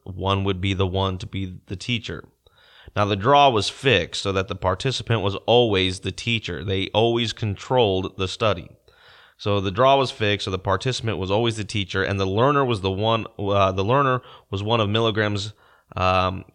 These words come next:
uh, participants. They were hi-, one of his, uh, uh, confederates, if you wanna call him that. Uh, the learner,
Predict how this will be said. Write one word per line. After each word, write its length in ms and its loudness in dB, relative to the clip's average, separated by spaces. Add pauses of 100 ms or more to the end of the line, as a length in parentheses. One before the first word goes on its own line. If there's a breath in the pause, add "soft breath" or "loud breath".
(160)
uh, 160 -10
participants. 880 -2
They 200 0
were 320 -2
hi-, 180 -4
one 140 -4
of 100 -2
his, 220 -4
uh, 220 0 (360 loud breath)
uh, 120 -6
confederates, 960 -2
if 160 -14
you 60 -8
wanna 160 -6
call 220 -6
him 80 -6
that. 260 -8 (920 soft breath)
Uh, 160 -8
the 140 -2
learner, 540 4